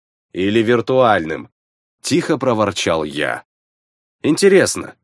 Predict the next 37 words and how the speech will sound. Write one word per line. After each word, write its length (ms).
в 140
реальном 420
мире 320
Нахуэль 540
тоже 400
верит 320
во 140
всю 220
эту 220
мистику? 640
Или, 180
находясь 600
в 60
виртуале, 640
так 200
трепетно 520
относится 520
к 80
культуре?" 640
Сжав 440
в 100
левой 280
руке 300
одного 440
из 160
семис, 540
правой 380
я 180
сунул 420
принесённую 840
трубку, 500
палку, 500
ложку 520
для 240
обуви 400
в 160
горло. 520